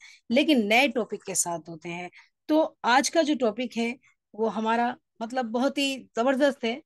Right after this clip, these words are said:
बहुत ही अच्छा है। जैसा कि हम अक्सर कहते हैं कि हम किसी को कोई काम बताते हैं या कोई हमें ब-,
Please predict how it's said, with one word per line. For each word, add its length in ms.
बहुत 220
ही 100
अच्छा 220
है। 240
जैसा 260
कि 120
हम 120
अक्सर 240
कहते 340
हैं 120
कि 260
हम 140
किसी 240
को 140
कोई 160
काम 300
बताते 380
हैं 120
या 140
कोई 200
हमें 280
ब-, 120